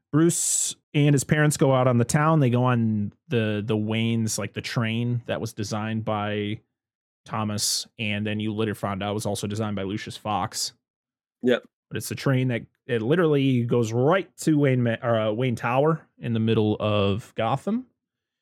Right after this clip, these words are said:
Speaker 2: Yep.
Speaker 1: And it, in the, so in the comics and in, you know, anytime you see Batman, you know, the, the whole, you know, Wayne's murder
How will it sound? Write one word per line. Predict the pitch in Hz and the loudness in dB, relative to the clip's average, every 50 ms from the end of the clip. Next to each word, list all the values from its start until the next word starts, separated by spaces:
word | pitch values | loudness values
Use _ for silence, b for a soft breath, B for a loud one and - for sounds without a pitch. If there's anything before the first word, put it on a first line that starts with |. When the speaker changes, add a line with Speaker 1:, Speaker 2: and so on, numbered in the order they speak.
| _ _ _ _ - | _ _ _ _ -4
Speaker 2:
Yep. | 120 - - _ _ - | -4 -4 -4 _ _ 0
Speaker 1:
And | 175 185 190 202 196 175 170 - 147 - - | 2 4 4 4 4 2 2 0 -4 -2 0
it, | 185 180 139 - - _ _ _ _ _ _ _ _ | 0 0 0 -4 -10 _ _ _ _ _ _ _ _
in | 185 185 180 | 2 4 4
the, | 196 202 202 185 151 | 4 4 4 2 2
so | - - 214 214 | 2 2 4 4
in | 208 | 4
the | 202 185 | 2 2
comics | - 214 240 262 254 240 226 - - - - - - - - - _ _ _ _ _ _ - | 2 2 2 4 4 2 2 2 0 -2 -2 -2 -2 -4 -6 -10 _ _ _ _ _ _ -2
and | 170 165 165 165 165 165 165 160 143 147 - | 0 2 4 4 4 4 4 4 2 0 0
in, | - 160 160 156 156 156 151 151 147 131 - - - _ _ _ _ | 0 2 2 4 4 4 4 4 4 4 2 -2 -8 _ _ _ _
you | - 170 | 0 2
know, | 147 135 131 | 2 4 4
anytime | - 160 151 143 - 156 143 135 | 4 4 2 2 2 2 2 2
you | 127 | 0
see | 123 - 147 131 | 0 2 2 2
Batman, | 117 127 - 131 131 135 120 123 131 127 123 123 123 120 117 113 113 110 110 107 - - | 2 2 0 0 0 0 0 0 2 2 2 2 2 0 0 0 0 0 -2 -4 -4 -2
you | 147 | 0
know, | 127 117 | 2 2
the, | 110 113 107 104 107 101 | 2 2 2 0 0 0
the | 107 | -2
whole, | 107 - 123 120 113 113 110 107 107 107 107 - _ _ _ _ _ _ _ _ _ _ _ | 0 2 2 4 4 4 4 4 2 0 -2 -6 _ _ _ _ _ _ _ _ _ _ _
you | - 107 | -8 -6
know, | 104 101 | -4 -4
Wayne's | 98 98 101 110 110 110 113 113 107 113 104 104 | -2 -2 0 2 2 2 4 2 2 2 0 0
murder | 107 104 104 107 104 107 104 104 104 104 107 | 0 2 2 2 2 2 2 2 2 0 -2